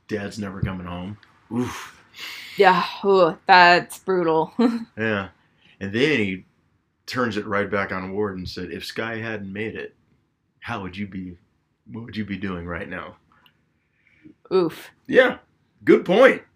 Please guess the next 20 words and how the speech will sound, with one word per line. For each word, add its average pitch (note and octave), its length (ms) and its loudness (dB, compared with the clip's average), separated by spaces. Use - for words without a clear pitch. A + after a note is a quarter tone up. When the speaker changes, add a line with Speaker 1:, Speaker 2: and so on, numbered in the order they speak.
Speaker 2:
Yeah. F3+ 280 6
Also F3+ 680 0
some F3 200 -4
foreshadowing. F3 960 2
<laughs> - 20 -8
Speaker 1:
Yeah. G#3 480 -2
A - 40 -12
little F#4+ 180 -2
bit. G4 340 -2
Speaker 2:
A - 20 2
little A3 160 4
bit. B3+ 200 6
Speaker 1:
Mm-hmm. D#3 540 -8
Speaker 2:
So A3+ 300 8
they A#3+ 140 8
get C4+ 180 6
their C#4 120 10
guy. G#3+ 500 10
<clears throat> A#2+ 440 -12
Uh, F#3 640 8